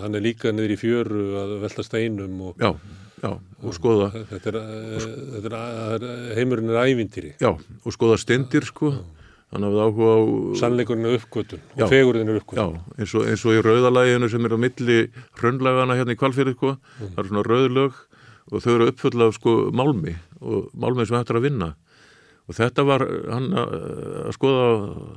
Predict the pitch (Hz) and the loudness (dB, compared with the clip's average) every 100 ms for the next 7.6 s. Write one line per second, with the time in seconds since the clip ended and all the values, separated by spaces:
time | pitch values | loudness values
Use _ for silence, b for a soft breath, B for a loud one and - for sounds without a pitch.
0 | - B B B - - 123 120 113 117 | -20 B B B -8 2 4 4 2 2
1 | 127 131 117 98 123 117 90 120 117 113 | 2 4 2 2 4 4 4 4 6 6
2 | 113 110 104 123 131 120 131 120 110 101 | 4 0 2 2 4 2 0 0 2 2
3 | 107 117 110 104 - 120 135 151 143 143 | 2 0 -2 -2 -2 0 0 -2 -2 -4
4 | 139 123 113 - b b b b b - | -2 0 0 0 b b b b b -6
5 | 113 87 87 85 90 101 92 104 139 160 | -4 -2 -4 -6 -6 -8 -4 -2 -2 -6
6 | _ - 117 117 95 82 113 107 120 107 | _ -8 -2 0 0 -2 -2 0 2 4
7 | 101 113 135 139 139 151 | 4 2 2 0 -2 -4